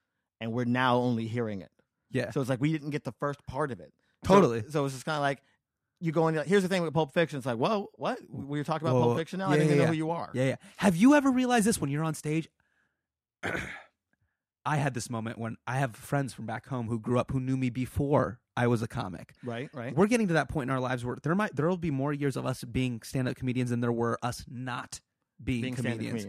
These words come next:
Speaker 1: comedians, yeah.
Speaker 2: And th-, it, we can, f-, like, without a shadow of a doubt, be like, "This shapes me more than that." But they knew me from then, and they,
Speaker 1: Mm-hmm.
Speaker 2: they, they came to a show,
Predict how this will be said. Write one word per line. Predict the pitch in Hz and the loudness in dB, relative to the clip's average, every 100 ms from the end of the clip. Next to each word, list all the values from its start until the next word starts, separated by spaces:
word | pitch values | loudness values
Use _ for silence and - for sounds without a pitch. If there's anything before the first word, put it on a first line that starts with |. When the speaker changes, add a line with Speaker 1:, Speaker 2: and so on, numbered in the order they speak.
| 104 | -6
Speaker 1:
comedians, | |
yeah. | 117 98 - _ | -8 -8 -18 _
Speaker 2:
And | 143 147 135 - - 113 | 0 0 0 -6 -12 -6
th-, | 151 - | -6 -2
it, | 147 127 | -4 -2
we | 135 160 | -2 -2
can, | - 131 | -2 -8
f-, | 120 - _ _ _ | -8 -18 _ _ _
like, | - 120 _ | -8 -8 _
without | 127 156 170 147 | -2 -2 0 -2
a | |
shadow | - 151 156 | -2 0 2
of | |
a | 139 | 2
doubt, | 123 | 0
be | 127 | 0
like, | 117 - | -4 -6
"This | 113 131 135 | 0 2 4
shapes | - 127 117 - | 0 -2 -2 -6
me | 226 226 135 - | -6 -6 -6 -8
more | 120 113 | -6 -4
than | - 117 | -6 -8
that." | 98 80 _ _ - _ _ _ _ _ - | -10 -14 _ _ -20 _ _ _ _ _ -4
But | 165 | 2
they | 202 | 4
knew | 233 226 | 6 4
me | 202 190 | 4 2
from | - 160 | 0 0
then, | 156 151 120 - | 4 2 0 -8
and | 123 123 | -6 2
they, | 143 | 2
Speaker 1:
Mm-hmm. | 139 165 | 2 -6
Speaker 2:
they, | 113 143 147 - - | -4 -2 -2 -4 -8
they | 123 | -6
came | - 156 | -2 -2
to | 220 | -2
a | |
show, | - 117 101 | -2 -2 -4